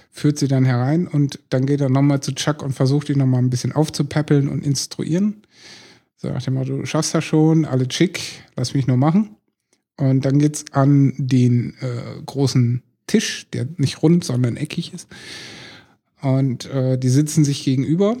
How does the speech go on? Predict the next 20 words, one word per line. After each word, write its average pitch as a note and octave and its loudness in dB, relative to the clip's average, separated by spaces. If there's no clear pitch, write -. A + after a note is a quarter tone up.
Und D3 -4
auch C#3+ -6
dort E3 0
gibt F#3 -4
es - -4
dann E3 0
eine, D3+ 2
äh, - -18
Totale D3+ -4
später - -4
im D#3 0
Verlauf D3+ -4
des D3 -6
Gesprächs, C#3+ -4
wo B2+ -2
ich C3 -2
auch C3 -4
sage, B2 -4
so, - -10
boah, C3 -14